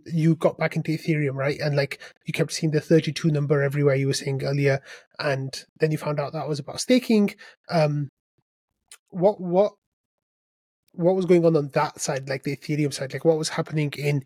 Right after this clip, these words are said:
eth finance at the time? What kind of things were people talking about?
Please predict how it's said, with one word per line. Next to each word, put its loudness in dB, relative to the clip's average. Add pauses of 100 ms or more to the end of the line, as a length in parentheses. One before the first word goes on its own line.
eth 2
finance -4
at -12
the -12
time? -6 (300)
What 4
kind -6
of -6
things -4
were -4
people -4
talking 0
about? 0